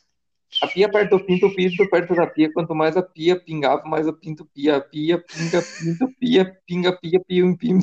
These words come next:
Nossa, cara, é muito insano essa porra. É muito insano.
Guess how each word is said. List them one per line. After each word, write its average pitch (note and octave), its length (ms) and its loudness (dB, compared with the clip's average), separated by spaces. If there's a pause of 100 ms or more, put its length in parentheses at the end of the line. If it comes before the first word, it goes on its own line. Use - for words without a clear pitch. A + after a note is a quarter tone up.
(100)
Nossa, D#4 540 2
cara, G#4+ 260 4
é G4+ 40 6
muito C#4 380 -4
insano F#4+ 480 0
essa F4+ 120 -2 (200)
porra. F#4 480 -4 (1800)
É A4+ 80 2
muito B3 360 -8
insano. G#3 680 -4